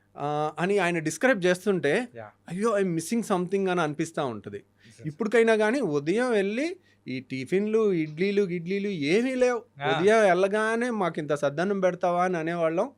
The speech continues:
Speaker 2: ఆ.
Speaker 1: వాళ్ళు ఆ చేసే ప్రాసెస్‌ని అంతా అదొక ఫ్యాసినేటింగ్‌గా చెప్తారు. That is also fermented food.
Speaker 2: ఎస్.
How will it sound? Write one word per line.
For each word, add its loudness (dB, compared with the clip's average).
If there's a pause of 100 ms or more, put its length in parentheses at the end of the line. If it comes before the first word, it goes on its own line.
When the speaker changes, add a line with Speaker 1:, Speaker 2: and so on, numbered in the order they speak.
Speaker 2:
ఆ. -10
Speaker 1:
వాళ్ళు 4
ఆ 6 (120)
చేసే 0
ప్రాసెస్‌ని -4
అంతా 0
అదొక -4
ఫ్యాసినేటింగ్‌గా -6
చెప్తారు. -8 (360)
That 4
is 0
also 4
fermented 2
food. -12
Speaker 2:
ఎస్. -4